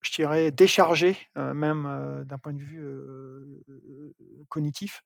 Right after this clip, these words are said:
euh, ces, ces développeurs, et en mettant des développeurs, euh, Java, JavaScript, Python et autres, qui sont des gens plutôt du, du back-end ou du front-end web, qui vont s'interfacer au web, qui connaissent ça par cœur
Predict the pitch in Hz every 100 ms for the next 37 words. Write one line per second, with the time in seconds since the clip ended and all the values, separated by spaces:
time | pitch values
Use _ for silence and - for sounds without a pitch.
0 | - 160 139 143 143 131 147 - 160 -
1 | 160 156 160 147 180 185 - _ 165 160
2 | 156 151 175 151 135 143 147 156 156 156
3 | 139 143 147 139 151 151 143 143 143 -
4 | 156 147 - - 160 160 160 151 160 170
5 | - 143 - 156 143 151 156 - 143 156
6 | 156 139 135 135 135 151 - 160 160 143
7 | 127 - 143 156 143 147 180 156 127 _
8 | - 147 - - 170 160 - 156 160 151
9 | 170 170 147 - 147 - 151 151 - 165
10 | 185 151